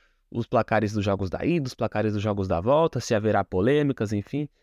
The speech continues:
Deixem aí todos os comentários referentes a esse sorteio da Copa do Brasil.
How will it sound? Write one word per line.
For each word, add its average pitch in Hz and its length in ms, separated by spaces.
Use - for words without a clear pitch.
Deixem 139 300
aí 113 220
todos 123 320
os 117 140
comentários 101 540
referentes 98 640
a 131 500
esse 120 320
sorteio 104 580
da 98 120
Copa 92 340
do 92 120
Brasil. 101 440